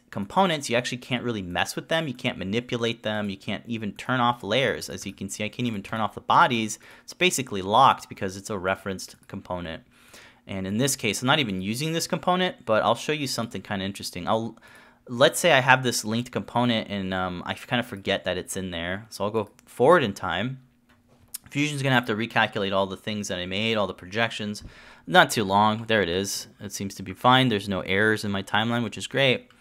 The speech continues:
However, uh, let's say, um, uh, you know, uh, let's say that this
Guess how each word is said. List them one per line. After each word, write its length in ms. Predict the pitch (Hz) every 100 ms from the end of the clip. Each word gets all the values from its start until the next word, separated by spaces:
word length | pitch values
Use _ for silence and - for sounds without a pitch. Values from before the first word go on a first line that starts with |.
| - - -
However, 560 | 110 135 147 127 117 -
uh, 200 | 113 104
let's 240 | 110 123
say, 300 | - 139 131
um, 640 | 117 104 95 65 - 233 -
uh, 60 | 120
you 300 | 90 110 104
know, 320 | 98 113 -
uh, 200 | - 104
let's 160 | 110 -
say 160 | 135
that 180 | 120 104
this 300 | 117 - -